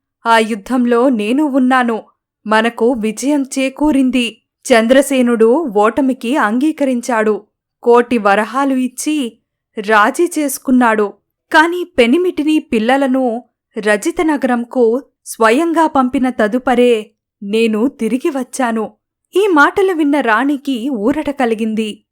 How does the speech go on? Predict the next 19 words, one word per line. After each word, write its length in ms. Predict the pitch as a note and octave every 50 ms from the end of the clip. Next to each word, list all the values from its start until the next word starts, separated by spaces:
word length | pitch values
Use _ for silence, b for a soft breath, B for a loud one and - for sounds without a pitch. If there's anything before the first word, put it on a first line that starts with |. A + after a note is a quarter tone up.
| _ _ _ -
ఆ 140 | F4 F4+ F#4
సమయంలో 680 | F4+ - D#4 B3 B3+ E4+ F#4 F#4 F4+ E4+ D#4+ E4 E4
చంద్రసేనుడు 880 | E4 E4 - C4 A3 G#3 G#3+ D#4+ F4 F4+ - - E4+ E4+ D#4 D#4 C#4+ D4
వచ్చి 600 | C#4 B3+ B3+ B3+ - - - D#4+ D4+ C4+ B3+ - _ _ _ _ _ _ -
రజితనగరంలో 1000 | F#3+ G#3 G3+ G3 A#3 B3 - D4 B3+ B3 A3+ G#3 A#3 A3+ A3 A3 A3+ A3 G#3+ A3
జరిగిన 440 | G#3+ G#3+ A3 G#3 G#3+ G3 A3 G#3+ G3+
మార్పును 600 | F#3+ F3+ F3 F3 F#3+ A#3+ C#4 - - D4 C4+ C4+
విని 480 | A3+ A#3 A3+ A3+ B3+ C4 A#3 A3+ B3 - _ _ _ _ _ -
యోగానందుడు 1160 | G3 F#3+ G#3 G#3+ A3+ D4 E4+ E4+ F#4 F4 E4 D4+ D4 C4+ B3 C4 B3 A3+ B3+ B3 A3+ A#3+ B3 b b b b b b -
రాజైనట్లు 840 | G3+ G3 A3 G#3+ A#3 D#4 D4+ - D#4+ D4 C4+ A#3+ B3 A3+ - B3+ C4
చెప్పాడు. 720 | B3+ - C4 A#3+ B3 _ A#3 A3+ A3 G#3+ G#3+ G#3+ G#3+ - _ _ _ _ _ _ - A3+
రాణి 420 | G#3 A3+ A3 A3 A#3 B3 C4 B3+ B3+
తన 260 | - - A#3+ A3+ A3+
భర్త, 540 | A3 G3 G#3+ A#3 A3 - - - B3+ A#3+ B3
కుమారులు 600 | B3 - A#3 G#3 G#3 A3 A#3 A#3+ A#3 A3+ A3+ A#3
బ్రతికి 500 | A#3 G3 G3 G3+ G3 G3 A#3 A3+ - C4+
ఉన్న 260 | B3 B3 A#3 A3+ A3+
వార్త 460 | G#3+ F#3 F#3 F3+ F3+ - - _ C#4
విని 480 | C4+ A3 A#3 A3 A3 B3 A#3+ G#3+ A3